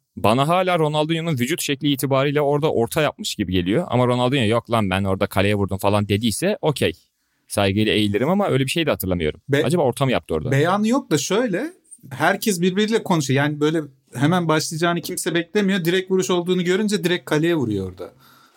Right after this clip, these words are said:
Speaker 2: Yani o biraz kendi cinliğinden oluyor bence. Orta yapmadı yani orada.
Speaker 1: Yani Juninho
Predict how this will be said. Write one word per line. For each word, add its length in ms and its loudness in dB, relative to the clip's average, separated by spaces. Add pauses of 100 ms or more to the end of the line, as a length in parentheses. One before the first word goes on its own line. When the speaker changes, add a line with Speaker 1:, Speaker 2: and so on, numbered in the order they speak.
(100)
Speaker 2:
Yani 140 -2
o 120 0
biraz 420 0
kendi 360 0
cinliğinden 580 0
oluyor 340 -4 (200)
bence. 360 -4 (560)
Orta 300 -2
yapmadı 400 -4
yani 280 -6 (120)
orada. 180 -20 (960)
Speaker 1:
Yani 220 -6
Juninho 440 2